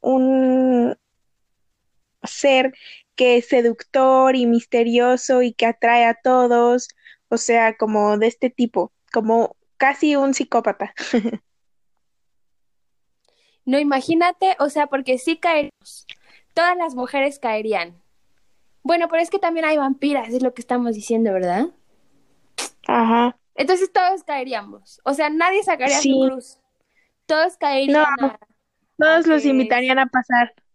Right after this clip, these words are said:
Speaker 2: Sí, porque estarían guapos, estarían guapas, los iban
Speaker 1: Porque
Speaker 2: a
Speaker 1: te imaginas,
Speaker 2: seducir.
Speaker 1: ¿te imaginas llega Bar-, Brad Pitt a tu casa y te dice, "Ay, ¿me de-, me invitas a pasar?"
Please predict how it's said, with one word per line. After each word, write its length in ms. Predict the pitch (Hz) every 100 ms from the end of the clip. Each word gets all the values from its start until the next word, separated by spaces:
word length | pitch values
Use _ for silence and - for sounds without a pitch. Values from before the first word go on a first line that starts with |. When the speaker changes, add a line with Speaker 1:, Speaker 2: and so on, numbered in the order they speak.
| _ _ _
Speaker 2:
Sí, 260 | _ 269 254
porque 260 | 247 240 247
estarían 460 | 247 240 240 247
guapos, 460 | 247 254 285 320 330
estarían 480 | 277 240 214 208 214
guapas, 760 | 220 240 277 311 320 359 - _ - - - _ -
los 220 | 247 254
iban 140 | 254
Speaker 1:
Porque 160 | 269 285
Speaker 2:
a 20 |
Speaker 1:
te 80 | 302
imaginas, 520 | 311 311 302 370 349
Speaker 2:
seducir. 280 | 302 311 320 - _ _ _ _ _ -
Speaker 1:
¿te 60 | 320
imaginas 520 | 330 320 370 370 349
llega 260 | 349 339 330
Bar-, 240 | 320 311
Brad 300 | 262 285 311 311
Pitt 280 | 302 302 -
a 140 | 277 269
tu 140 | 247
casa 460 | - 285 294 277 254
y 100 | 262
te 100 | 269
dice, 440 | 262 262 240 262 269
"Ay, 340 | 277 277 285 294
¿me 180 | 294
de-, 140 | 302 330
me 120 | 330
invitas 420 | 349 349 359 - 349
a 40 |
pasar?" 440 | - 277 - 277